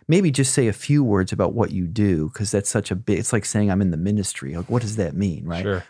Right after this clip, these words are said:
Speaker 1: What is the fi-, what, what is it that you do? So let's start with that. Just give us the elevator pitch on what you do.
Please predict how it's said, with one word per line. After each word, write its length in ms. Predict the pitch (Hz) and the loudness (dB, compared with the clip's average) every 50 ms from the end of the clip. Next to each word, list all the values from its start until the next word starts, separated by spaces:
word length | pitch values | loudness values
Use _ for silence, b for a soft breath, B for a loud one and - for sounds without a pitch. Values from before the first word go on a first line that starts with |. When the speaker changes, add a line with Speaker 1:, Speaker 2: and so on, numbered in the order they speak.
| _ | _
Speaker 1:
What 120 | - 135 135 | 2 2 2
is 100 | 127 113 | 4 2
the 80 | 113 104 | 0 0
fi-, 200 | - 120 110 101 | 0 0 0 0
what, 240 | - 117 127 - | 2 0 0 2
what 120 | - 160 175 | 2 2 2
is 120 | 170 131 139 | 4 2 0
it 120 | 127 131 | 0 -2
that 120 | - 113 | -2 -2
you 160 | - 117 113 107 | 0 0 -2 0
do? 440 | 110 113 113 113 92 78 82 98 - b b b b b b | 2 2 2 4 4 2 0 -2 -6 b b b b b b
So 120 | - - 156 | 0 2 2
let's 120 | 160 156 | 2 2
start 260 | - - 135 110 98 | 2 2 2 2 2
with 140 | - - - | -2 -2 0
that. 240 | - 98 71 - - | 0 0 0 0 -2
Just 180 | - 120 - | -2 -2 0
give 140 | - - 127 113 | 0 0 0 0
us 80 | 110 | 0
the 120 | - 123 107 | 2 2 4
elevator 380 | 104 110 104 98 95 92 85 | 4 4 2 2 0 0 -2
pitch 360 | - - - 107 87 - - | -4 -4 -2 -2 -2 -2 -2
on 80 | 87 85 | -4 -4
what 140 | 85 78 - | -4 -4 -4
you 100 | 78 80 | -6 -4
do. 240 | 78 80 80 80 | -4 -4 -4 -6